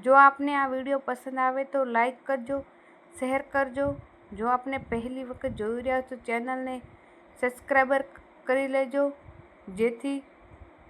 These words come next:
આવા તમામ વીડિયોની માહિતી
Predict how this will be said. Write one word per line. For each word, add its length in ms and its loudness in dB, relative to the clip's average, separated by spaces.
આવા 300 4
તમામ 460 2
વીડિયોની 540 -2
માહિતી 640 -8